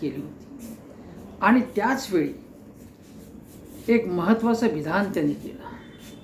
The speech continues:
ते असं म्हणाले की, "उद्धव ठाकरे आमच्यासाठी वंदनीय असलेल्या शिवसेना प्रमुख बाळासाहेब ठाकरेंचे सुपुत्र होते, हे आहेत." आता वंदनीय बाळा-, म्हणजे बाळासाहेब ठाकरे भाजपला किती वंदनीय वाटतात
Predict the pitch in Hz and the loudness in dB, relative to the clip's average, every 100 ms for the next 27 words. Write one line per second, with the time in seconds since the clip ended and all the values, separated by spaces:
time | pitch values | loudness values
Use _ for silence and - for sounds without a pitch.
0 | - 302 262 - 240 185 175 226 254 262 | 4 8 8 8 6 6 4 2 2 0
1 | 190 175 262 277 220 196 240 220 180 175 | 0 4 6 6 2 2 0 0 -2 -2
2 | 240 220 208 214 226 170 185 196 226 233 | 0 0 -2 2 0 2 2 6 6 6
3 | 233 185 196 196 208 - 185 202 - 196 | 4 0 -2 0 0 0 0 0 0 -2
4 | 196 190 202 190 - - - - - - | -2 -2 -2 -2 -4 -10 -18 -18 -18 -10
5 | 160 175 185 202 202 226 220 - 160 180 | 0 4 6 4 2 0 0 -4 -4 0
6 | 180 175 208 - 151 180 196 180 151 - | -2 -2 -4 -4 -6 -4 0 2 0 -4
7 | - - - - - - - - - - | -14 -18 -18 -18 -18 -20 -20 -20 -20 -20
8 | - - - - - - - - - - | -20 -18 -18 -18 -18 -18 -18 -18 -18 -18
9 | - - - - - - 214 185 156 156 | -18 -18 -18 -18 -18 0 4 4 2 -2
10 | - - - - - - - - - - | -4 -16 -18 -20 -20 -20 -20 -20 -20 -20
11 | - - - - 214 247 190 175 185 226 | -18 -18 -14 -4 2 4 4 2 4 6
12 | 254 262 269 269 - - 165 160 190 185 | 8 6 6 2 -4 -10 -6 -6 -6 -4
13 | 202 165 165 190 202 226 - 180 160 196 | -4 -2 -2 -2 0 -2 -2 -4 0 4
14 | 208 - 151 175 208 226 220 220 175 226 | 4 2 0 2 4 4 4 2 -2 2
15 | 220 185 190 208 220 196 180 208 | 4 4 4 4 6 6 2 0